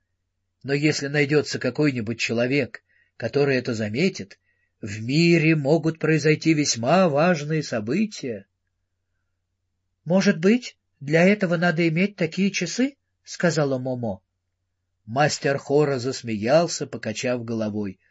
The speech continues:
«Сами по себе часы еще никому не помогут. Нужно уметь считать их». Он захлопнул крышку часов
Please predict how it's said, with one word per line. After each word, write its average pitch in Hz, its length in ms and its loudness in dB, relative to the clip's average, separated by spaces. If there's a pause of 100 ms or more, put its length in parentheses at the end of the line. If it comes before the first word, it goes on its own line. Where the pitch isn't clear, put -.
(400)
«Сами 156 420 2
по 160 140 -2
себе 151 360 2
часы 143 340 -4
еще 139 260 -2
никому 131 420 -6
не 147 120 -2
помогут. 123 640 -6 (840)
Нужно 139 420 0
уметь 139 320 -2
считать 131 580 -2
их». - 280 -10 (1000)
Он 151 160 -2
захлопнул 175 680 0
крышку 175 440 0
часов 220 480 0